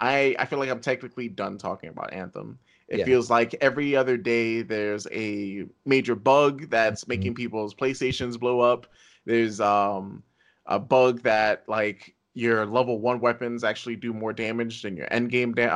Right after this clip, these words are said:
Speaker 1: uh, weapons will do.
Speaker 2: Mm-hmm.
Speaker 1: So,
Speaker 2: Mm-hmm.
Speaker 1: like, none of this is surprising. Like, the, the game is a dumpster fire at this point. So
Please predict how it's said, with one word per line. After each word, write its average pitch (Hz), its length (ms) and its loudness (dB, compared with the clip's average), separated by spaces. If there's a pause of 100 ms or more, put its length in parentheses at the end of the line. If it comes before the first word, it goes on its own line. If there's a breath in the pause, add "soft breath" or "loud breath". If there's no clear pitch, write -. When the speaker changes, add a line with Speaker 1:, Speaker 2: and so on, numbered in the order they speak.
(200)
Speaker 1:
uh, - 20 -10 (160)
weapons 123 380 -2
will 123 80 -6
do. 123 340 -2 (160)
Speaker 2:
Mm-hmm. 92 260 -6
Speaker 1:
So, 113 440 2
Speaker 2:
Mm-hmm. 95 80 -4
Speaker 1:
like, 104 240 0
none 156 200 2
of 180 100 2
this 180 180 0
is 156 80 -10
surprising. 123 560 0
Like, 107 160 -10
the, 107 400 -4
the 113 60 -8
game 147 260 -2
is 131 60 -4
a 117 60 -4
dumpster 117 540 -4
fire 95 480 -2 (460)
at - 100 -6
this 113 140 -4
point. 92 340 -8 (460)
So 107 720 0